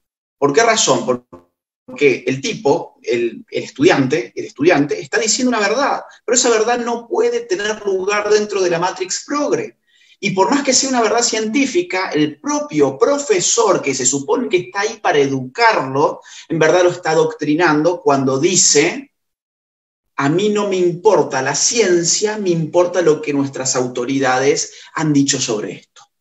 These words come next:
Ahora, la ciencia no es una cuestión de autoridades. Justamente, si algo no es la ciencia, es un conocimiento fundado en una autoridad,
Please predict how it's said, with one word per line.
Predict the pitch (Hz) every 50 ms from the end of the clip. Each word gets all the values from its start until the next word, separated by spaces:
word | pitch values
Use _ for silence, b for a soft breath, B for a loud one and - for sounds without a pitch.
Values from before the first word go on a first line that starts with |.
| _ _ _ _ _ _ _ _ _ _ _ _
Ahora, | 127 123 107
la | 107 107
ciencia | - - - 180 220 254 - 381 381 349 302
no | - 147 147 143
es | - - - - -
una | 208 208 202 202 202 196
cuestión | 196 185 165 - 214 202
de | 208
autoridades. | 196 190 190 196 185 202 220 269 339 285 151 - - -
Justamente, | 170 175 - 185 185 208 208 180 -
si | - - - 135 156
algo | 185 226 226 202 190 175
no | 147 147 151 175 190 202 220
es | 233 233 220 - 202
la | 208 208
ciencia, | - - 233 220 180 147 131 - - - 139 151 170 - B B B B B B
es | B - - - 214
un | 220 214
conocimiento | - 190 175 160 - - 147 147 160 180 202 196 214
fundado | 202 - - 147 156 156 - 214 202 175 147 156 180 - - -
en | - 139
una | 330 196 - 202
autoridad, | - 156 139 147 143 139 160 - 359 359 - - - -